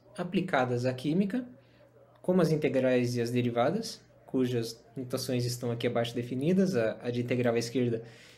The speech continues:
e a de derivada à direita. E a partir dessas ferramentas, definir algumas noções e alguns cálculos que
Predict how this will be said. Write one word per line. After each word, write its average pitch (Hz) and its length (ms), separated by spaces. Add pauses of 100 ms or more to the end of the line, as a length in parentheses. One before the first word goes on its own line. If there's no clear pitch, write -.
(180)
e 139 100
a 147 40
de 139 140
derivada 123 400
à - 40
direita. 151 400 (960)
E 190 360
a 202 60
partir 208 280
dessas 202 340
ferramentas, 196 800 (460)
definir 196 320
algumas 208 300
noções 196 540
e 175 40
alguns 156 320
cálculos 185 560
que 190 880